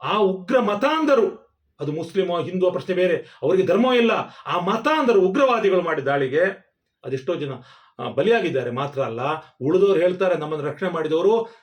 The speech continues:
ಸ್ಥಳೀಯ ಕಾಶ್ಮೀರಿಗಳು, ಅದರಲ್ಲಿ ಮುಸಲ್ಮಾನರು ಇದ್ದರು,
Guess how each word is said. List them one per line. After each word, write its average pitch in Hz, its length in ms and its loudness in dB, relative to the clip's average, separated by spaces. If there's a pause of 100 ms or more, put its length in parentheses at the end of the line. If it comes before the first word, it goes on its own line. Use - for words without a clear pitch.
(120)
ಸ್ಥಳೀಯ 196 440 2
ಕಾಶ್ಮೀರಿಗಳು, 208 880 2
ಅದರಲ್ಲಿ 196 360 0
ಮುಸಲ್ಮಾನರು 240 680 2
ಇದ್ದರು, 220 600 2